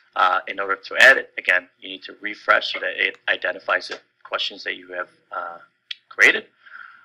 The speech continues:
Uh, so for instance, right now, "Who started Apple?" I'm gon-,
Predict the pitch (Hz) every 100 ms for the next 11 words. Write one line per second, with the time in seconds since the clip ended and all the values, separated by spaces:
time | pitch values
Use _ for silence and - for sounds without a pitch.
0 | - 95 - - - 104 107 101 101 104
1 | 113 - 123 - 107 104 110 139 151 156
2 | 139 123 117 120 113